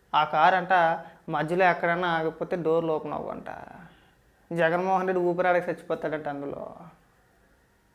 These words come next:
ఏమండి, ఈ, ఈ రోత రాతలకి, మీరు చేసే రోత డెబేట్లకి, అక్కడ జరిగిన దానికి ఏమైనా సంబంధం ఉందా అండి అసలు? ఒక వ్యక్తిని చంపేసింది కాకుండా మీరు ఇక్కడికి వచ్చి డ్రామాలు ఆడతారా?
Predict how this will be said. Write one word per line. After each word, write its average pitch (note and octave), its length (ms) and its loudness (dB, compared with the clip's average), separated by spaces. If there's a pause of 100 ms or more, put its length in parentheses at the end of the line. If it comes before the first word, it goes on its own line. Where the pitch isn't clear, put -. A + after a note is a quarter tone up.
(680)
ఏమండి, E3 280 0
ఈ, A3+ 440 2
ఈ F3+ 40 8
రోత D#3+ 340 6
రాతలకి, G3 720 6
మీరు G#3 440 2
చేసే E3+ 320 2
రోత E3+ 300 2
డెబేట్లకి, G3 880 -2 (360)
అక్కడ E3+ 200 4
జరిగిన D#3+ 400 2
దానికి G3+ 260 -2
ఏమైనా F#3+ 300 0
సంబంధం F#3 440 -2
ఉందా G3+ 160 -2
అండి G#3 160 0
అసలు? G3+ 640 -2 (1200)
ఒక F3 120 0
వ్యక్తిని F3+ 440 2
చంపేసింది A#3 580 2
కాకుండా A3 400 2
మీరు C4+ 160 2
ఇక్కడికి G#3+ 220 2
వచ్చి G3 160 2
డ్రామాలు F#3 440 4
ఆడతారా? G3 520 2